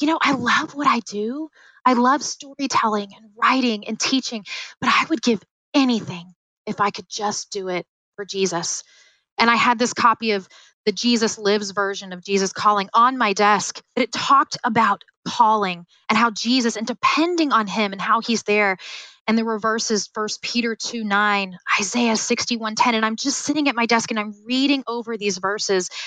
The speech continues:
and really feeling this call on my life and how God was asking me to do something radical, which was trust him with everything, surrender everything to him.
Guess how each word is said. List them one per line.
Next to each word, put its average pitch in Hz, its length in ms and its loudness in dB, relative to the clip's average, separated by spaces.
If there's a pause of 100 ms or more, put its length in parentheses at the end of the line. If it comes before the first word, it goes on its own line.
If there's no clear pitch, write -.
(440)
and 233 320 0
really 254 340 2
feeling 233 340 -2
this 208 160 -2
call 220 400 2
on 214 160 -2
my 196 140 0
life 196 520 0 (480)
and 220 80 4
how 220 200 2
God 214 260 4
was 202 120 -6
asking 202 360 2
me 190 100 -10
to 185 100 -4
do 202 140 -4
something 190 380 -8
radical, 190 500 2
which 190 300 -10
was 180 240 -2
trust - 380 -2
him 190 160 -10
with 180 140 -8
everything, 180 520 -4 (240)
surrender 214 580 -2
everything 208 680 0
to 190 180 -4
him. 165 320 -4